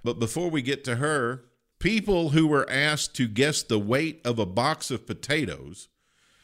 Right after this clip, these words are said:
gave an estimate that was ten percent less if they were told they would get help lifting the box.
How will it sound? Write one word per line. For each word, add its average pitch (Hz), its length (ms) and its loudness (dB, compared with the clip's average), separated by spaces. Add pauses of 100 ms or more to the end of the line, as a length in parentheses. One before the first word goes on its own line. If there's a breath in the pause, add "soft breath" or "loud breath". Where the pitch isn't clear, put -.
(160 soft breath)
gave 127 260 6
an 120 120 4
estimate 131 600 2
that 110 160 2
was 104 160 0
ten 180 320 0
percent 147 440 0
less 120 520 0 (120)
if 208 300 4
they 151 180 2
were 123 180 -2
told 117 540 2
they 117 160 -2
would 113 220 -2
get 107 260 -4
help 143 320 -4
lifting 95 520 -6
the 76 80 -8
box. - 520 -14